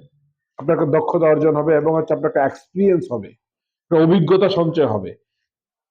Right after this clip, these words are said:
Then যখন আপনি অনার্স ফাইনাল ইয়ারে চলে গেলেন, অনার্স ফাইনাল ইয়ারে কিন্তু আপনি কি করতে পারবেন? তখন আপনার, আপনি কিন্তু already জানেন আপনি কোথাও ইন্টারভিউ দিচ্ছেন,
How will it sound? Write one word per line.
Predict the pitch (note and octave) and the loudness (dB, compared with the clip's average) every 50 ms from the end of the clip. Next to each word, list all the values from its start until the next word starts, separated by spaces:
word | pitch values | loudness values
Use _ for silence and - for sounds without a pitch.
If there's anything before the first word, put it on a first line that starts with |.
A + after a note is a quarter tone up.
| _ _ _ _ - C3+ C3+ | _ _ _ _ -10 -4 0
Then | D#3 F3+ G#3 G#3+ G#3 | 2 2 4 4 2
যখন | G#3 G#3 G3+ | 2 2 2
আপনি | G#3 F#3+ F3 G#3 | 2 2 2 2
অনার্স | F#3 E3+ E3+ F3+ F#3 E3+ - - - - | 2 4 4 2 2 0 -2 -6 -4 0
ফাইনাল | D#3+ E3 E3+ F3+ F#3+ F#3 D#3+ C3+ A2 F#2+ - - C3 | 0 2 4 4 4 4 2 0 -2 -4 -8 -6 -2
ইয়ারে | C#3 C#3+ D3 D3 D3 | 0 0 2 0 0
চলে | D3 C3+ C3 C3+ | 0 0 0 2
গেলেন, | C3+ C#3+ C#3 C3+ D3 G3 A3+ B3+ - - _ _ _ _ _ _ _ _ _ - | 2 2 0 0 0 -2 -4 -8 -10 -16 _ _ _ _ _ _ _ _ _ 0
অনার্স | D3 D#3+ F#3+ G3+ G3 - - | 0 2 2 2 0 -2 0
ফাইনাল | - F3 F3+ G3 G#3 G#3 G3+ | 0 2 2 4 4 4 4
ইয়ারে | G#3 G#3 G#3 G#3+ G#3+ | 4 4 6 4 4
কিন্তু | G#3+ G#3+ G3+ G#3+ G#3+ | 2 2 2 4 2
আপনি | F#3+ F3+ G#3 G3 G#3 | 2 2 2 0 -2
কি | - - G3+ | -2 -2 -4
করতে | F3 - G#3 G3+ G3+ F#3+ | -2 0 0 0 0 0
পারবেন? | E3+ D3 B2+ A2 G#2+ G2+ - _ _ _ | 0 0 0 -2 -6 -10 -14 _ _ _
তখন | - D#3+ - F3+ F3+ | -8 -6 -4 -2 0
আপনার, | F3 E3 E3+ E3+ F3+ F#3+ F#3+ F#3+ F#3+ F#3 F#3+ - - - - | 0 0 0 -2 -2 0 2 2 2 0 -2 -12 -18 -10 -2
আপনি | - C#3+ C#3 C3+ F#3 | -2 -2 0 0 -2
কিন্তু | F#3+ F#3 G3 | 0 2 2
already | F#3+ F#3 F#3+ F#3 F#3+ D#3 | 2 2 2 2 2 2
জানেন | C3 D#3 D#3 E3+ E3+ E3 D3 A#2 G2 - - - _ - | 2 2 2 4 4 2 2 0 -4 -8 -12 -18 _ -6
আপনি | - C3+ C3+ D#3 E3 | -6 -4 -2 -4 -4
কোথাও | E3 F3 E3 E3+ E3+ E3+ E3+ | -2 -2 -2 0 2 2 2
ইন্টারভিউ | D#3+ D3 C#3+ D3+ E3 D#3+ E3 E3 E3 | 2 2 0 0 0 2 2 2 2
দিচ্ছেন, | D3 D3+ E3+ E3 E3 - - F#3 F3 F3+ F3+ | 2 2 0 -2 -2 -2 0 0 0 0 -2